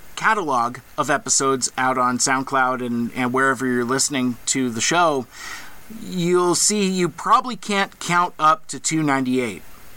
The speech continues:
Or maybe it goes over two ninety-eight. I don't know. I've got, like, some two-part episodes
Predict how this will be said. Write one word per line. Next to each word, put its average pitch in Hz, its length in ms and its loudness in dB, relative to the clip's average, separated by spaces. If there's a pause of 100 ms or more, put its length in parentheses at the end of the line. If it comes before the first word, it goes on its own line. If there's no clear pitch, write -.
(500)
Or 170 180 2
maybe 180 280 4
it 175 80 0
goes 190 240 2
over 185 240 2
two 131 200 -2
ninety-eight. 107 520 0
I 139 160 4
don't 135 140 0
know. 123 180 0
I've 131 180 0
got, 165 160 2
like, 151 160 -2
some 117 160 -4
two-part 165 440 0
episodes 156 720 2